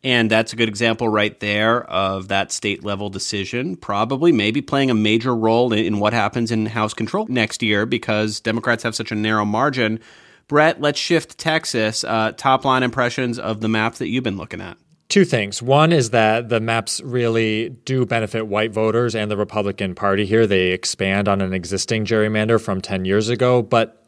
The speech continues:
Speaker 2: also along with that is the fact that it seems that this year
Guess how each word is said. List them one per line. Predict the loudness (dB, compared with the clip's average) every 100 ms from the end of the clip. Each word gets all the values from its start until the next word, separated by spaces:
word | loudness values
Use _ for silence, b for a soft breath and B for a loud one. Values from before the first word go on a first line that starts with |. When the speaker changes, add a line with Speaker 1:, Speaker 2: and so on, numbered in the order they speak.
| -8
Speaker 2:
also | 0 0 4 6 6 6
along | 6 4 4
with | 2
that | 2 4 4 0
is | -4
the | -4 -6
fact | -8 _ 0 2 0 0
that | 2 2 -2 -8
it | -8
seems | -4 0 2 4
that | 2 2
this | 2 2
year | 4 6 4